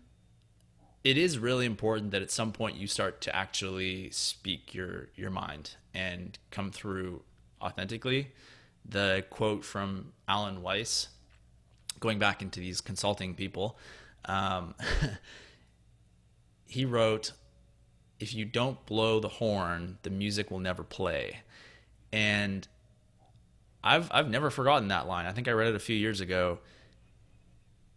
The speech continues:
It's, it's so true. You still have to create your own music at some point,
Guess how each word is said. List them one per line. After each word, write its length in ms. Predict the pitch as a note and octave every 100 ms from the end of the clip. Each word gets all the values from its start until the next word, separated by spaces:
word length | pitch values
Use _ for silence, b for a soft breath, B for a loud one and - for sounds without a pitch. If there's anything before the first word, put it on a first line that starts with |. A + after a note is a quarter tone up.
| - -
It's, 240 | A2+ - -
it's 160 | A#2+
so 220 | - C#3
true. 340 | C3+ - C3 G2+
You 200 | F2 G2
still 520 | - C3 C3 C3+ B2
have 360 | G#2+ A2 A2 - -
to 580 | - G#2+ G2+ G2+ G2 F#2 - _ _ _ -
create 380 | A2 G#2+ G#2
your 180 | G2 G#2
own 220 | G2 G2+
music 300 | F#2 G2 F#2+ -
at 120 | F#2
some 300 | - C3+ C3+
point, 360 | - G2 F#2